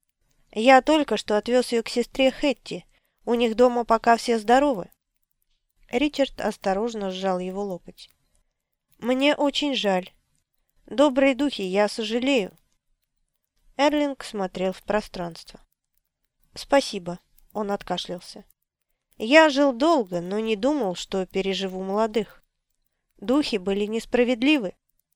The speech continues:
«Я понимаю», сказал Ричард. «Но сейчас они обрели покой. Мы все уйдем туда рано или поздно. Вы опять будете вместе». Выйдя в переулок,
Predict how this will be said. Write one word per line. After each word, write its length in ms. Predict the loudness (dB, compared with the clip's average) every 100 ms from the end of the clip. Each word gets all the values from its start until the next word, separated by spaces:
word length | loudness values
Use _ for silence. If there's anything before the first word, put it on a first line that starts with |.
| _ _ _ _ _ _ _
«Я 320 | -6 0 0
понимаю», 540 | 0 -4 -4 -4 -6 -6
сказал 420 | -6 -4 -2 -2
Ричард. 400 | -4 -8 -12 -14 _ _ _ _ _ _ -2
«Но 220 | 2 2
сейчас 600 | 0 0 4 4 2 -6
они 300 | -4 0 2
обрели 360 | 0 -2 -6 -4
покой. 540 | -2 -4 -4 -8 -8 _ _ _ _ _ _ -6
Мы 260 | -2 0
все 260 | 0 0 2
уйдем 380 | 0 -2 -4 -4
туда 300 | -4 0 2
рано 340 | 4 2 -2
или 120 | -6
поздно. 480 | -4 -2 -2 -4 -18 _ _ _ _ _ _
Вы 280 | -2 6 6
опять 460 | 6 4 4 2 -4
будете 480 | -6 -6 -6 -8 -8
вместе». 560 | -6 -6 -6 -10 -18 _ _ _ _ _ _ _ _ _ _ _ -10
Выйдя 340 | -4 -2 -2
в 80 | -8
переулок, 540 | -6 -2 0 0 -6